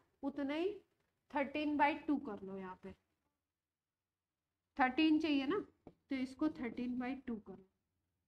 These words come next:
moles क्या कर दिए? थर्टीन बाई टू कर दिए। तो भाई कितने हो जाएंगे? thirteen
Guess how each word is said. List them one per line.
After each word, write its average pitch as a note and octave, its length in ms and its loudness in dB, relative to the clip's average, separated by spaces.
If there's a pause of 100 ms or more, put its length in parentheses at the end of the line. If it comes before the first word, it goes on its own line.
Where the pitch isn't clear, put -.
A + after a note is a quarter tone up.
(2000)
moles C4+ 340 0
क्या D#4 160 0
कर E4+ 180 2
दिए? D4 240 4 (420)
थर्टीन C#4+ 400 2
बाई D4 160 0 (120)
टू C#4 120 -2
कर G#3+ 180 -12
दिए। G3 220 -16 (640)
तो A3+ 60 -8
भाई A#3+ 180 4 (500)
कितने E4+ 240 -6
हो D4 100 -4
जाएंगे? A3 320 -2
thirteen C4 480 -2